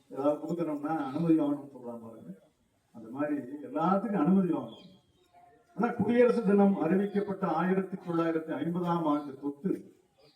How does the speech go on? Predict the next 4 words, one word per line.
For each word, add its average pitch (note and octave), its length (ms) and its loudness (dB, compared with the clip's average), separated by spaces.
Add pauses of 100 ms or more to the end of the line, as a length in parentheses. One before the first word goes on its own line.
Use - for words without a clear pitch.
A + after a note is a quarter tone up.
(840)
பேசுவதற்கான G3+ 1080 6
முழு A#3+ 420 6
உரிமை G3+ 300 4
வழங்கப்பட்டது D#3 600 -2